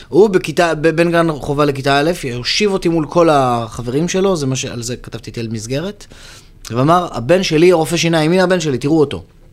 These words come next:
אבל לא הייתי, זה לא היה מותאם אליי. אז מה שאני אומר להורים כאלה, קודם כל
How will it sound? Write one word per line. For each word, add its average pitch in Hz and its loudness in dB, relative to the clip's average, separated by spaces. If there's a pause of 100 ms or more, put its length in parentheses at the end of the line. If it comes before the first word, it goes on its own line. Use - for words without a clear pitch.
(640)
אבל 120 -2
לא 143 2
הייתי, 165 0
זה 135 0
לא 143 2
היה 160 0
מותאם 160 -2
אליי. 85 -6 (460)
אז 110 -4
מה 170 2
שאני 196 0
אומר 156 4
להורים 143 4
כאלה, 151 0
קודם 151 -4
כל 165 2